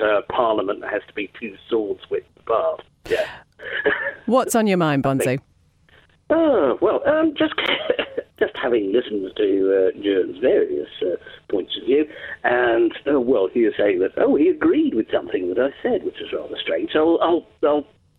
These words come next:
Speaker 1: begin with that one first. Um, the idea of having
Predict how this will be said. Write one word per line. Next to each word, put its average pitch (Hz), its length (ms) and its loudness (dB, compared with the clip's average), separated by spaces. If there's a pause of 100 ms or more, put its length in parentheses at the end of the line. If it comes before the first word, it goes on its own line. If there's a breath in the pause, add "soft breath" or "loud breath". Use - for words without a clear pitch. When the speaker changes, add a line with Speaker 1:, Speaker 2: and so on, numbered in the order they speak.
Speaker 1:
begin 247 240 2
with 175 200 2
that 151 220 -2
one 113 320 0 (200)
first. - 480 -4 (480 loud breath)
Um, 135 680 2
the 180 120 4
idea 165 440 4
of 139 220 2
having 110 540 -2